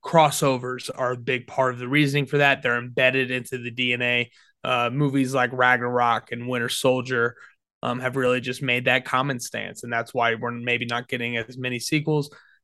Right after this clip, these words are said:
back to back. So which characters from Phase four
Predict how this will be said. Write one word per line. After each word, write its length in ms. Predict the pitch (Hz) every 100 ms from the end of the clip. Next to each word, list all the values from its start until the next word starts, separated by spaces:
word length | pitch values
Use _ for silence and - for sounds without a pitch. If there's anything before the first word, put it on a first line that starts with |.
| -
back 220 | 165 156
to 80 | 170
back. 360 | 139 180 185 -
So 640 | - - 151 127 196 - _ _ _ _ _ _ _ 156 135
which 300 | 143 202 -
characters 600 | - 202 196 180 190 175
from 260 | - 147 139
Phase 300 | 139 127 120
four 580 | - 175 165 156 135